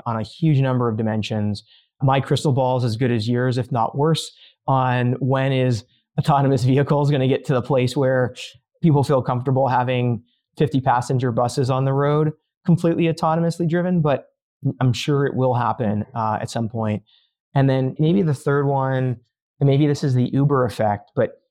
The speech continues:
people are just getting more and more comfortable with, like, "Hey, this is accessible, it's easy,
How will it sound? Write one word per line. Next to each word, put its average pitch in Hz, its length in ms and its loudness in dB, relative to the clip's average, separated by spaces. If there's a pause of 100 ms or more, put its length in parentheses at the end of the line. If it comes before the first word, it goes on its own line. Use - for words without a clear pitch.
people 175 140 2
are 180 40 0
just - 120 -6
getting 170 260 2
more 135 240 0
and 147 80 0
more 135 140 0
comfortable 123 720 -4
with, 117 80 -6
like, 123 280 -4
"Hey, 120 360 0 (260)
this 135 160 -2
is 147 140 0
accessible, 180 1120 -2 (260)
it's 110 240 -4 (160)
easy, 170 1080 2